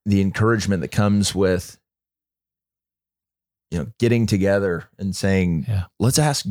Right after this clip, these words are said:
Speaker 1: good questions and let's be forthright in where we're at and where we're going."
Speaker 2: Yeah. And that's our hope for this podcast, is that we can create this sandbox <laughs> that is larger,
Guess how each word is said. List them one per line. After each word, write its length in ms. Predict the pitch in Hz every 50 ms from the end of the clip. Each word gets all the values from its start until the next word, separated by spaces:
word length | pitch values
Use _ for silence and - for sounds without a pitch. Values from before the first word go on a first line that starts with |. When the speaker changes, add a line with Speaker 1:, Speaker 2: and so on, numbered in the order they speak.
| 175 - -
Speaker 1:
good 260 | 95 101 110 113 110
questions 840 | - - 98 95 98 98 - - - 123 127 135 147 147 147 - - _ _ _ _ _ _ _ _ _ _ _ _ _ -
and 520 | 98 98 95 92 92 92 87 82 - - -
let's 320 | 90 92 98 101 95 - -
be 140 | - 95 85
forthright 680 | - - 98 101 104 101 - 101 98 95 92 92 -
in 220 | - 92 92 92 85
where 260 | 92 104 104 107 113
we're 200 | 113 120 117 113
at 360 | 107 107 117 131 151 160 - _ _ _ _ _ _ _ _ -
and 320 | 98 98 98 92 92 92
where 440 | 95 90 90 92 92 95 95 95 - _ _ -
we're 240 | 92 98 98 95 92
going." 420 | 95 98 98 104 117 117 113 117 - _ _ -
Speaker 2:
Yeah. 220 | 117 110 98 92 - - _ _ _ _ _ -
And 80 | 165
that's 160 | 214 226 - 202
our 100 | 190 175
hope 160 | 185 180 -
for 80 | -
this 140 | 170 175 -
podcast, 680 | - 180 147 131 117 - 120 104 87 - - - _ - _
is 180 | 147 135 131 120
that 120 | 135 135 131
we 180 | 131 147 143
can 200 | 139 - 151 139
create 460 | - - - 143 135 135 135 135 131 117
this 180 | 127 120 -
sandbox 760 | - - 160 160 165 156 147 135 127 120 123 120 - - - - - _
<laughs> 120 | _ - -
that 1500 | 190 - - _ - - 190 180 175 175 170 165 - - - - _ _ _ _ _ _ _ _ _ _ - 143 147 139
is 240 | 135 127 120 123
larger, 840 | 123 123 131 135 143 143 147 156 160 156 147 156 156 165 160 135